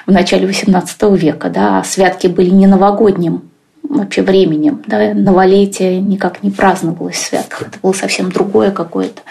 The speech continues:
а, далекое от нас понимание святок. А вот, э, шуликуны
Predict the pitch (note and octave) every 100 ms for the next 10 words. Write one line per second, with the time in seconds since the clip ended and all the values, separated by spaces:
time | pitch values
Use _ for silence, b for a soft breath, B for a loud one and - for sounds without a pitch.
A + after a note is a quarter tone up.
0 | B B B B B - G3+ F#3 F3 F3+
1 | F#3 - - - F3+ F3+ F#3+ F#3 - -
2 | - F#3 F3+ G3 G3 F#3+ F#3+ - F#3 F#3
3 | - - - - - - - - C4 _
4 | - F#3 F#3 E3+ G3 - - G3 A#3 -
5 | B B B - G3+ A#3 A#3+ - A3 G#3+
6 | G#3+ G#3+ G#3+ A3 A3 - A3+ B3 F4 C#4
7 | B3 A3+ A3+